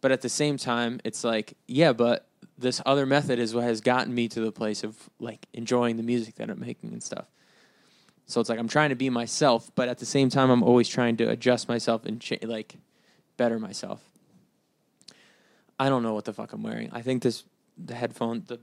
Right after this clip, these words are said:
this beanie is, like, pushing the headphones off my head, which is kinda dumb looking, and I'm trying to be cool. I just got this cool new Def Leppard shirt. And this,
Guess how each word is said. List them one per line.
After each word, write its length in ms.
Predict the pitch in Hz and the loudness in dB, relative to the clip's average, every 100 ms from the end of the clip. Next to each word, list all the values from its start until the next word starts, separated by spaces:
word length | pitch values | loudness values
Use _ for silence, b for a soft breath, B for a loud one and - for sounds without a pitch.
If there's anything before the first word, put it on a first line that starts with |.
| _ | _
this 180 | 127 - | -10 -6
beanie 420 | 127 131 127 120 | 0 2 6 6
is, 160 | 113 117 | 4 2
like, 180 | 117 | -6
pushing 300 | - 117 117 | 0 0 2
the 80 | 117 | 0
headphones 500 | 113 117 - 110 110 | 2 0 2 2 4
off 200 | 107 107 | 2 2
my 100 | 120 | 0
head, 240 | 113 120 117 | 2 0 -2
which 160 | 117 | -4
is 140 | - - | -6 -6
kinda 260 | 120 123 | -6 -4
dumb 320 | 120 123 123 | -4 -2 0
looking, 400 | 123 120 127 127 | -2 -2 -4 -2
and 100 | 123 | -2
I'm 120 | 123 123 | -2 0
trying 260 | 165 147 | 2 4
to 80 | 135 | 2
be 120 | 127 | 0
cool. 380 | - 135 131 131 | 2 4 6 6
I 120 | 131 | 4
just 200 | 139 - | 0 -8
got 200 | 127 120 | -12 -10
this 120 | 120 | -12
cool 260 | - 123 120 | -4 0 2
new 180 | 120 120 | 2 4
Def 280 | 120 117 131 | 4 2 0
Leppard 300 | 123 123 117 | -2 -2 -4
shirt. 380 | 139 131 131 B B B B B B B B B B B B B B _ _ | 0 0 0 B B B B B B B B B B B B B B _ _
And 160 | 135 127 | -6 -6
this, 160 | 113 | -6